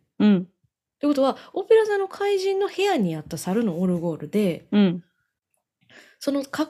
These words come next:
Speaker 1: 地下に閉じ込められてた時に、に、その主人公の彼女は、
Speaker 2: うん。
Speaker 1: その多分オルゴールの曲を歌-、聴いてたんやな。
Speaker 2: うん。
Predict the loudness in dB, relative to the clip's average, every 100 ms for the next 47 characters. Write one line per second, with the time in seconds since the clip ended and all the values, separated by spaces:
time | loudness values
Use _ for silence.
0 | -6 -4 -2 -4 -4 -4 -4 -2 -2 -2
1 | -2 -6 -6 -8 -10 -10 _ -2 0 0
2 | -2 _ _ -20 _ _ _ _ -8 -4
3 | -2 0 2 0 -2 -6 -10 -6 -2 -2
4 | -2 -2 -2 -2 -6 0 0 2 -2 -2
5 | -2 -2 -2 0 0 0 -2 -6 -8 -10
6 | -10 -12 -10 -10 -12 -2 0 2 0 -4
7 | -10 -10 -10 -10 _ _ 2 2